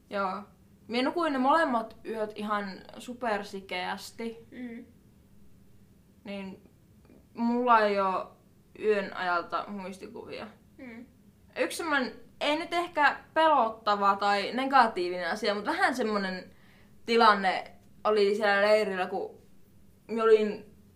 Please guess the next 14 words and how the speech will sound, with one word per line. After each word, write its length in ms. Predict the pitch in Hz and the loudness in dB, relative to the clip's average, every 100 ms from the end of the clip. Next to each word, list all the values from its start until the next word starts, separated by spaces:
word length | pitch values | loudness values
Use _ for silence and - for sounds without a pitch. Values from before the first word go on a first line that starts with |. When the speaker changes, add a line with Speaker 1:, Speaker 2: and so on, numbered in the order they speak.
| _ _ - | _ _ -16
Speaker 1:
siinä 200 | 247 247 | -4 -2
oli 100 | 330 | -2
minä 220 | 330 330 | 0 2
ja 80 | 311 | 2
muutama 320 | 285 269 277 | 0 -2 -2
muu 200 | 254 254 | 2 0
isoinen, 300 | 240 254 226 | 0 -2 -2
me 100 | 220 | -2
selvitettiin 640 | 214 240 226 208 208 233 226 | -2 -2 -2 -4 -4 -4 -2
sitä, 240 | 226 214 | 4 4
että 160 | 208 208 | 4 0
kun 380 | 196 185 - - - - - | -4 -4 -6 -14 -20 -20 -4
yhdessä 340 | 311 392 339 | 4 4 4
huoneessa, 560 | 285 370 - 185 - - | -2 0 0 -2 -4 -8